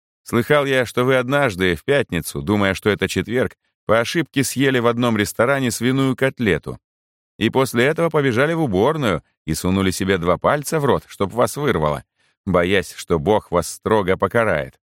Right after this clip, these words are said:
Лично я не боюсь есть в пост мясо и не боюсь никакого ада. Пардон, выпейте,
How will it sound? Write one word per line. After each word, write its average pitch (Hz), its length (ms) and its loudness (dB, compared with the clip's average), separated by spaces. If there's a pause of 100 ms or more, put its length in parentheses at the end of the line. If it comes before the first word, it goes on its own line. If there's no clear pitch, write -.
(560)
Лично 117 380 0
я 127 260 2
не 127 140 -2
боюсь 127 460 0
есть 98 280 -2
в - 80 -20
пост 104 300 -2
мясо 95 420 -2 (320)
и 156 180 -2
не 185 120 0
боюсь 147 360 0
никакого 92 640 2
ада. 87 220 -2 (760)
Пардон, 87 640 0
выпейте, 90 680 -2